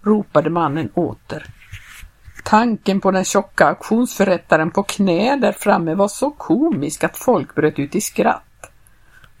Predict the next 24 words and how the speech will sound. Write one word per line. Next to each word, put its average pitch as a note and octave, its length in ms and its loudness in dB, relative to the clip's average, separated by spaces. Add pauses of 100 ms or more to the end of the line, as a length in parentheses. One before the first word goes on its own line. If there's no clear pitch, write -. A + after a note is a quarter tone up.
(400)
Det B3+ 120 4
blev A#3 380 0
inget B3+ 280 -4
bud E3 380 0 (220)
på G3 100 4
den F3 180 4
röda, F3+ 440 0
slitna D3+ 600 -2
bönepallen. E3 840 0 (1000)
Den C4+ 200 4
sattes G#3 400 0
åt E3+ 140 -2
sidan D3 640 0
och - 180 -12
snart A#3 420 2
var F#3 80 2
stämningen F3 600 0
som D#3+ 200 0
den D#3+ 180 0
brukar F3+ 580 0
vara F3 360 0
i D3+ 80 -4
en D3+ 140 -2
auktionslokal. - 920 -4